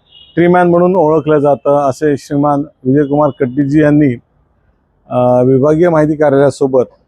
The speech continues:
या ठिकाणी एक जो उपक्रम राबवलेला आहे पर्यावरण वाचवण्यासाठीचा आणि व-, वेस्टमधून कशा पद्धतीनं तुम्ही गार्डन डेव्हलप करू शकता किंवा,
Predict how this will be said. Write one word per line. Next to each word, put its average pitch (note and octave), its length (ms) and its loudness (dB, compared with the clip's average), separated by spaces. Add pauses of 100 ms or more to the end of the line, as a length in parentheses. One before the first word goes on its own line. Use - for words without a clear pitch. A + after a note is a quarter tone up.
(180)
या C#3+ 160 0
ठिकाणी D#3 340 -2
एक D3 120 -2
जो D3 160 0
उपक्रम E3+ 520 0
राबवलेला D#3 420 0
आहे F3 100 2 (220)
पर्यावरण E3 440 0
वाचवण्यासाठीचा C#3 840 -4 (680)
आणि E3+ 320 0 (180)
व-, D3+ 180 -6 (1300)
वेस्टमधून F3 1120 0
कशा D#3+ 280 -4
पद्धतीनं F3+ 520 -2
तुम्ही G3 320 -2
गार्डन D#3 560 -2
डेव्हलप E3 260 2 (100)
करू D#3+ 120 -2
शकता D3+ 320 -4
किंवा, E3+ 400 -2